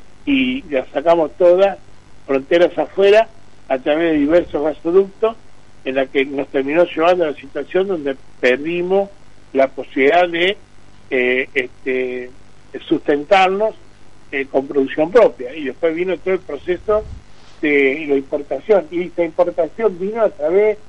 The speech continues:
de un país que no tiene gas, como Chile, pero que hicieron, eh, negocio las empresas privadas,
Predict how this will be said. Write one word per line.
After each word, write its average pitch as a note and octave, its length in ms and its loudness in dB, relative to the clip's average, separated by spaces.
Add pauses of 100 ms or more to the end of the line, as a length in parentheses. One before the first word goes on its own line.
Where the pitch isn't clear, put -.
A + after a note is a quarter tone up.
(460)
de C#3+ 180 -2
un F#3 100 2
país F3+ 340 2
que D3+ 80 -2
no D#3+ 140 -6
tiene E3+ 640 -4 (140)
gas, G3+ 400 4
como F3 220 -4
Chile, A#3 460 0 (440)
pero D3 260 -2
que C#3+ 120 -10
hicieron, D#3+ 540 -2 (440)
eh, C#3 160 -10
negocio F3+ 480 2
las C#3+ 140 -4
empresas D3+ 400 -6
privadas, G3+ 580 4